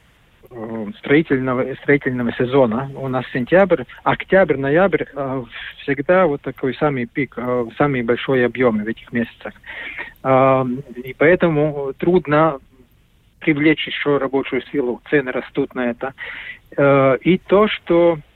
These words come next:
то, что общая инфляция. И ещё насчёт, насчёт материалов я хочу обратить вни-, внимание, как мои коллеги тоже вот говорят,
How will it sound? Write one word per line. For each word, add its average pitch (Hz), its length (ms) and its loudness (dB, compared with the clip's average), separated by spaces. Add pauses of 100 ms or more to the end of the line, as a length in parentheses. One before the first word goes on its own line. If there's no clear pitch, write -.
(880)
то, 165 140 2
что 151 440 0 (300)
общая 170 360 -2
инфляция. 120 640 -6 (640)
И - 100 0
ещё 202 320 4
насчёт, 175 400 0 (200)
насчёт 165 360 -4
материалов 180 600 2
я 165 100 -2
хочу - 280 -4
обратить 160 380 -2
вни-, 170 320 -6
внимание, 175 480 0
как - 240 -4
мои 151 220 0
коллеги 160 580 2 (100)
тоже 147 280 2
вот 135 180 -2 (220)
говорят, 143 560 2